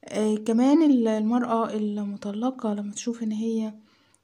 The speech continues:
لابسة ملابس قديمة، فهي معناها إن هي بتمر في فترة شوية فيها حزن وفيها اكتئاب.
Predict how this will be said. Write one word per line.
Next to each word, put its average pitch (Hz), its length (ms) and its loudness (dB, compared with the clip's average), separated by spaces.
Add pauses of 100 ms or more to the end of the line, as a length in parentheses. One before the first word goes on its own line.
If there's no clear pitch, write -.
(120)
لابسة 233 280 -2
ملابس 233 440 0
قديمة، 269 500 2
فهي 277 360 -2
معناها 277 360 4
إن 269 80 6
هي 262 180 6
بتمر 254 340 0
في 254 100 -2
فترة 240 460 -4
شوية 240 380 0
فيها 226 320 -4
حزن 226 420 -6 (460)
وفيها 226 280 0
اكتئاب. 196 520 -8